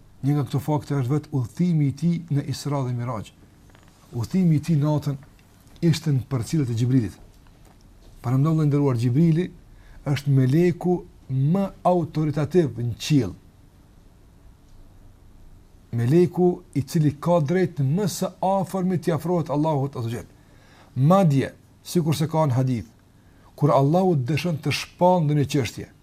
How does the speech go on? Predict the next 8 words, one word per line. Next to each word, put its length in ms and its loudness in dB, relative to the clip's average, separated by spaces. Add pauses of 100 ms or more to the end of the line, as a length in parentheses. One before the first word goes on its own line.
apo 340 0 (680)
atëherë 420 0 (720)
pëlqet 480 4
qielli 480 0
nga 160 2
madhështia 640 0
e 60 -4
kësaj 280 -2